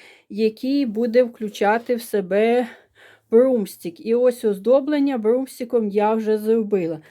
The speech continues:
Саме з-за цього я в'яжу її ось так навскіз.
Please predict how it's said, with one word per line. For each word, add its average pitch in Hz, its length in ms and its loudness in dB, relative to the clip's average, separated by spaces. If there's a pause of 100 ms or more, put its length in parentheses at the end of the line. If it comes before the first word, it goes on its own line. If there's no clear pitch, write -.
(180)
Саме 226 420 -2
з-за 208 140 -2
цього 294 360 -2
я 220 460 0
в'яжу 214 460 -4
її 220 580 -4
ось 185 200 -8
так 220 280 -6
навскіз. 202 1000 -6